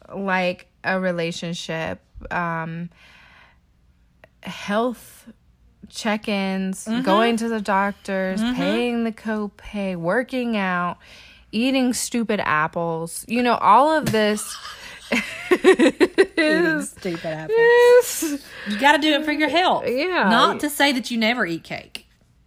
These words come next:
Speaker 1: Yeah.
Speaker 2: You just can't have cake every day.
Speaker 1: And to know that you're worth,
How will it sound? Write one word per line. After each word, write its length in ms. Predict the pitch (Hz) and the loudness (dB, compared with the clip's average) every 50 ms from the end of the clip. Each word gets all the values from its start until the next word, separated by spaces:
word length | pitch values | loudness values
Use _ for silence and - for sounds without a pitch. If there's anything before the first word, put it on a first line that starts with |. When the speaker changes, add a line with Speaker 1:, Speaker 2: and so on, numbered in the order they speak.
| _ _ | _ _
Speaker 1:
Yeah. 380 | - 220 220 226 214 185 - - - 190 | -10 -8 -4 -2 -2 -2 -2 -4 -2 -2
Speaker 2:
You 100 | 208 208 | -2 -2
just 220 | 240 262 262 - | -2 -4 -6 -4
can't 180 | - 220 202 208 | -2 -2 0 0
have 200 | 202 180 175 - | 0 -2 -2 -2
cake 280 | - 185 175 170 - | -4 -4 -4 -4 -6
every 240 | 165 160 156 151 143 | -6 -6 -6 -6 -8
day. 340 | 139 143 127 123 117 131 - _ - | -10 -10 -12 -12 -14 -18 -20 _ -12
Speaker 1:
And 220 | 202 208 226 233 226 | -8 -6 -6 -6 -6
to 80 | - 254 | -6 -6
know 260 | 247 247 247 247 247 | -6 -4 -4 -4 -4
that 180 | 233 247 233 226 | -4 -4 -6 -6
you're 160 | 233 220 220 | -6 -8 -8
worth, 540 | 226 226 240 277 359 320 262 - _ _ | -6 -6 -6 -6 -6 -6 -10 -12 _ _